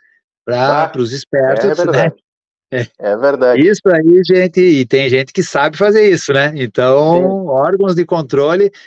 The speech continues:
Speaker 1: tudo bem, não vamos burocratizar, mas também vamos pensar direitinho,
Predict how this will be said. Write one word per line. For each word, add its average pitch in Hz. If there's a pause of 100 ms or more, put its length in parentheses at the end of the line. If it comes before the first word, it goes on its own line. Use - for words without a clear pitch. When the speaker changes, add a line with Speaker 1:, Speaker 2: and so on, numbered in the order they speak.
(180)
Speaker 1:
tudo 143
bem, 165
não 117
vamos 139
burocratizar, 170 (260)
mas 101
também 95
vamos 113
pensar 135
direitinho, 147